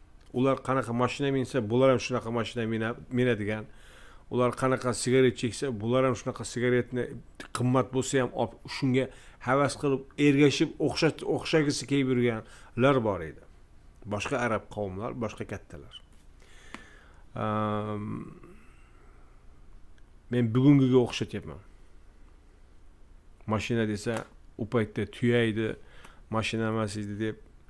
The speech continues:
ana, ushladik deb se-, sevinib yurmanglar. Ehm, ularga vayl e'lon qilinadi. Ana shu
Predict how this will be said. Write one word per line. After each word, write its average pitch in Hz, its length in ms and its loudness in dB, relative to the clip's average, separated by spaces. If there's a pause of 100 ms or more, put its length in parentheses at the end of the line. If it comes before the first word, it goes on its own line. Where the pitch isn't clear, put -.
(200)
ana, - 480 0
ushladik 123 520 2
deb 120 160 2
se-, - 380 0
sevinib 120 560 2
yurmanglar. 123 540 -2 (1500)
Ehm, 113 680 -4 (720)
ularga 139 360 8
vayl 147 260 8
e'lon 110 360 2
qilinadi. 92 440 -10 (680)
Ana 113 140 -4
shu 117 140 -6